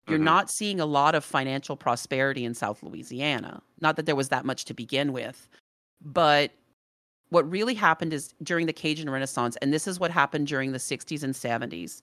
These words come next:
Speaker 1: they decided, "Okay, people want to know more about Cajuns.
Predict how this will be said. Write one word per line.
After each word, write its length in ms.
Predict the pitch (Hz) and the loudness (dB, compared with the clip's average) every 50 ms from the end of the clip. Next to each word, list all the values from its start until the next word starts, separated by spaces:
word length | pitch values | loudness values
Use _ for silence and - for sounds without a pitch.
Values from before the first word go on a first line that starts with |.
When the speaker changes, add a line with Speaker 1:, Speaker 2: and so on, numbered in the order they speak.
| _ _ _ _ _ _ _ _ _ | _ _ _ _ _ _ _ _ _
Speaker 1:
they 180 | - 147 180 175 | 0 2 4 4
decided, 520 | 170 180 170 - - 170 156 156 156 147 - | 4 2 0 4 6 6 6 6 6 4 2
"Okay, 540 | 160 160 156 - 160 127 113 - - 175 165 _ _ _ _ _ _ _ - | 0 0 0 -2 -4 -4 -4 -6 -8 -12 -18 _ _ _ _ _ _ _ -12
people 720 | - - 220 226 - - 214 196 185 180 175 165 147 - _ _ _ _ _ _ _ _ _ _ _ | -8 -6 -6 -6 -4 -2 0 0 2 2 0 -2 -4 -6 _ _ _ _ _ _ _ _ _ _ _
want 400 | 165 156 151 156 156 160 160 - | -4 -2 2 4 4 4 4 2
to 120 | - - 160 | -2 0 2
know 160 | 151 143 143 | 2 4 4
more 180 | 139 135 135 | 4 4 4
about 300 | 135 127 131 127 117 - | 6 6 6 4 4 2
Cajuns. 640 | - - 147 131 131 131 135 131 123 120 120 - | 0 -4 -2 -2 -2 -2 -4 -4 -4 -4 -4 -6